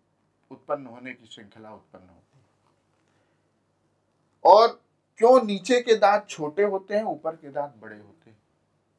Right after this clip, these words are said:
और क्यों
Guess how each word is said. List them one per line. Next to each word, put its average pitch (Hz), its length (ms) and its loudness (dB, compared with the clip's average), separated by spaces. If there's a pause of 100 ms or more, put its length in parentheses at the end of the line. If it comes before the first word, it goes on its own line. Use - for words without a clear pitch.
(1900)
और 220 220 8 (300)
क्यों 240 380 2